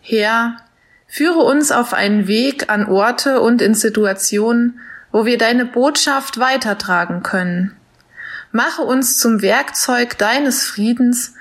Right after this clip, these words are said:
und lass uns mit unseren Gaben den Menschen sowie der Welt Gutes bringen. Begleite uns durch den Tag.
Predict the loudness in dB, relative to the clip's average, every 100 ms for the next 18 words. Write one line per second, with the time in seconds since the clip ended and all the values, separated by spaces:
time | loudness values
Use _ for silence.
0 | -16 -14 -6 -2 0 0 0 -2 -2 -2
1 | 0 2 2 0 0 0 0 0 0 0
2 | 2 2 2 2 2 2 0 -2 -12 -20
3 | -10 -2 0 2 2 0 0 0 0 0
4 | -2 -2 0 0 -2 -2 -6 -4 -2 0
5 | 0 -2 -4 -14 _ _ -20 -20 -20 -20
6 | -14 -2 -2 0 0 0 0 0 2 2
7 | 2 0 -2 0 0 0 0 -2 0 -2
8 | -8 -14